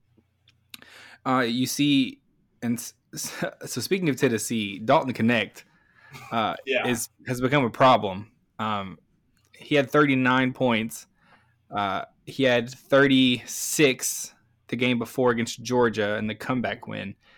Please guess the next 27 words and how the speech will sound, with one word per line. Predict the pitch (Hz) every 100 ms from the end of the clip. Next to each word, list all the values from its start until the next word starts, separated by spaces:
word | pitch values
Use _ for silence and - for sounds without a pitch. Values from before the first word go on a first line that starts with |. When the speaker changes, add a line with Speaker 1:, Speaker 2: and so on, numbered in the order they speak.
| _ _ _
Speaker 1:
Um, | 117 107 92 80 _ _ _ _ 117
that | 135 170
guy | 139 113 101 95 -
scores | - - 143 131
like, | 127 113 - - _ -
I | 127
don't | 156 151
know | 139
if | 131 113
I've | 110
seen | - 139 131 123
a | 104
Tennessee | - 120 110 127
player | 117 107 104
ever | 104 104 101
for | -
sure. | - - 131 107 107 _ _ _ _ _ -
Uh, | 110
there's | 110 151
not | 208
a |
lot | 165
of | 127
college | 151 131 -
players | 127 117 107
putting | - 117 117
up | 110